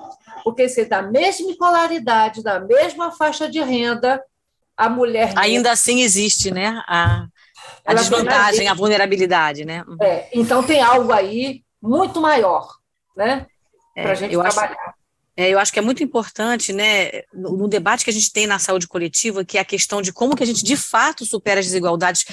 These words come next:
Speaker 2: como é que a gente caminha na direção da, de garantir equidade. Essa discussão que vocês trazem é fundamental, né, pra, pra adensar o debate sobre promoção de equidade, né? Se a gente quer realmente promover equidade,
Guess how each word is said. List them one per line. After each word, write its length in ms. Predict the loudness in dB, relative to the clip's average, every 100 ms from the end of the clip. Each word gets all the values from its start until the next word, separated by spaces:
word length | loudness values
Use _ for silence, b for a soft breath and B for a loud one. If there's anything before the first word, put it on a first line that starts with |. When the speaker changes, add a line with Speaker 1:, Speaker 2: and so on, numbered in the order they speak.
| B
Speaker 2:
como 100 | -2
é 40 | 0
que 60 |
a 20 | 0
gente 160 | 0
caminha 640 | 0 0 2 2 4 2 -2 B B B
na 160 | -2 2
direção 560 | 2 2 2 2 2
da, 220 | 2 2
de 340 | 0 -4 -4 0
garantir 500 | 2 2 0 0 0
equidade. 840 | 0 -2 2 2 2 2 -2 -6 B B B B
Essa 320 | 0 2 2
discussão 340 | 0 -2 0 0
que 80 | 0
vocês 140 | -2
trazem 340 | 0 0 2
é 40 | -2
fundamental, 760 | 0 0 2 0 0 2 2
né, 180 | 2 2
pra, 300 | 2 0 0 B B B -6
pra 200 | 0 2
adensar 680 | 2 2 2 2 2 2 2
o 60 |
debate 520 | 2 0 2 2 0 -4
sobre 440 | -2 0 0 -2
promoção 440 | -2 -2 0 -2
de 100 | -4
equidade, 500 | -6 -4 -2 -2 -2
né? 80 | -4
Se 120 | -2
a 40 | -2
gente 200 | -2 -4
quer 240 | 0 0
realmente 480 | 0 0 0 0 -2
promover 300 | -4 -2 -2
equidade, 460 | -2 0 0 0